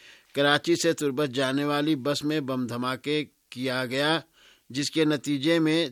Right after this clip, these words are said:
چار افراد جاں بحق اور بتیس زخمی ہو گئے۔ پاکستان کے علاقے پارا چنار کے محصور لوگوں کے لیے جانے والا امدادی قافلہ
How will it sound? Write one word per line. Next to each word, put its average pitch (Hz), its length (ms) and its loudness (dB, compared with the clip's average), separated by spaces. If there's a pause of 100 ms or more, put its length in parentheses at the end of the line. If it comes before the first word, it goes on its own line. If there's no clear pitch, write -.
چار 143 280 0
افراد 139 380 0
جاں 127 280 -4
بحق 131 320 -2
اور 139 120 -2
بتیس 135 640 -4 (400)
زخمی 147 640 0 (120)
ہو 123 260 -6
گئے۔ 139 360 0 (1400)
پاکستان 160 680 2
کے 190 260 2
علاقے 160 360 2
پارا 151 320 0
چنار 147 360 0
کے 175 180 -2
محصور 151 520 -2
لوگوں 139 340 0
کے 156 160 -4
لیے 165 160 0
جانے 135 360 -2
والا 139 240 -2
امدادی 135 500 -2
قافلہ 139 540 -2